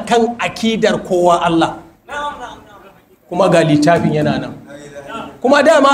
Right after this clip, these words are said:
ai sun faɗa a cikin Al-Uqudud Durriya. Fi manaqib Shaykhul Islam Ibnu Taymiyyah Al-Harra'i. Suka ce, Shaikhul Isla-, Shaikhul Tariqati wal Haqiqati,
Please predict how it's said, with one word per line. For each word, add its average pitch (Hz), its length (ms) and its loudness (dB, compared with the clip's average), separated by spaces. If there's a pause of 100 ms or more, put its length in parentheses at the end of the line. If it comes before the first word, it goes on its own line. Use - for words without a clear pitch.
ai 277 80 2
sun 285 160 0
faɗa 262 240 2
a 247 60 0
cikin 247 280 -4
Al-Uqudud 220 760 -4
Durriya. 175 560 0 (1200)
Fi 277 200 4
manaqib 262 680 2
Shaykhul 233 520 0
Islam 226 520 0
Ibnu 220 360 -2
Taymiyyah 196 480 0
Al-Harra'i. 170 680 -2 (580)
Suka 262 420 2
ce, 202 340 2 (960)
Shaikhul 240 560 2
Isla-, 185 680 0
Shaikhul 269 500 2
Tariqati 226 680 0
wal 214 220 0
Haqiqati, 185 800 -4